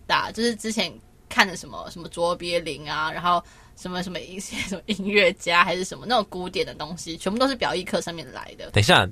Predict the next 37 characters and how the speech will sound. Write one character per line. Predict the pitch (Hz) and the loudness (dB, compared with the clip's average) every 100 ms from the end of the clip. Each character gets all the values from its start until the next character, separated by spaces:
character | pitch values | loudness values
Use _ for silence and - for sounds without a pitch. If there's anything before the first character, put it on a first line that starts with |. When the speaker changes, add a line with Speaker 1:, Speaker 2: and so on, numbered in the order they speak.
| - | 0
Speaker 2:
你 | 104 107 | 4 4
说 | - 160 | 6 6
的 | 143 | 6
那 | 151 | 6
个 | |
表 | 120 90 | 6 6
演 | 107 | 6
老 | 90 | 6
师 | 101 | 4
是 | 104 113 | 6 6
指 | 104 92 78 | 4 2 2
学 | - - | 2 2
校 | 87 123 | 6 8
里 | 98 | 8
的 | 85 | 6
表 | - 82 | 4 4
演 | 92 | 6
老 | 80 87 | 4 0
师 | - | 2
吗？ | |
Speaker 1:
对 | - | 10
啊。 | 233 208 214 - - | 12 12 8 -2 -6
Speaker 2:
所 | - | 2
以 | 110 | 4
他 | |
真 | 120 117 | 4 4
的 | 113 | 6
要 | 98 | 6
去 | 110 | 4
学 | - 90 | 2 4
校 | 95 | 6
教 | 90 87 | 6 6
书 | 85 87 | 6 6
的 | 82 | 6
那 | 82 | 6
种 | 82 | 6
感 | 85 | 4